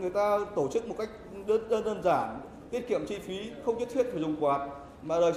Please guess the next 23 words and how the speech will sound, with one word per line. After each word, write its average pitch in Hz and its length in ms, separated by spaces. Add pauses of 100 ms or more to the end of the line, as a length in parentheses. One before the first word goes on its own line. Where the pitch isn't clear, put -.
ví 220 80
dụ 208 200
trong - 340 (120)
những 214 180
vùng 180 420
núi, 196 200 (120)
vùng 196 140
sâu, 220 180
vùng 202 160
xa, 220 320 (460)
họ 202 100 (680)
không 247 120
có 254 120
điện 220 200 (120)
hoặc 185 120
là 180 80
họ 185 180
không - 220
có 294 60
nhu 269 220
cầu, 233 280
người 233 120
ta 254 180